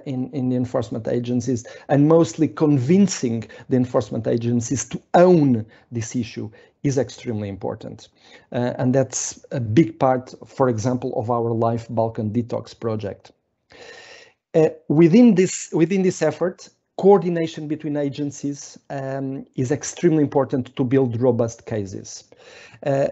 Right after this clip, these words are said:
this is a multidisciplinary, uh, task. You need, uh, you need, uh, the police force, but you also need veterinarians for the necropsy. You need, you need toxico-, toxicological labs,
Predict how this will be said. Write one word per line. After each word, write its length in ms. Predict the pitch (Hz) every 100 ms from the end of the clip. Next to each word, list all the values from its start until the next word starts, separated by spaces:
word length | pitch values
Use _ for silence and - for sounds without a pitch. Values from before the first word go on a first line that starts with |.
| -
this 320 | 143 156 -
is 120 | 175 147
a 40 |
multidisciplinary, 1040 | 151 165 160 147 - 160 160 139 135 135 131
uh, 240 | 127 123 -
task. 500 | 131 139 - - - -
You 140 | 139
need, 400 | 143 143 139 127 - 131
uh, 200 | 156 139 -
you 120 | 135
need, 360 | 135 131 117 120
uh, 180 | 123
the 120 | 123 110
police 300 | 123 160 160
force, 340 | 147 135 139
but 200 | - 120
you 100 | 131
also 220 | - -
need 200 | 127 117
veterinarians 1000 | 131 123 131 139 135 131 131 135 131 - - - -
for 120 | 131
the 80 | 120
necropsy. 760 | 123 117 135 131 - - 131 123
You 120 | 120
need, 320 | 123 120 117 -
you 260 | 147 139 127
need 220 | 131 123
toxico-, 600 | 127 - 120 131 131 -
toxicological 720 | 127 - 120 123 120 120 123
labs, 560 | 117 123 123 123 - -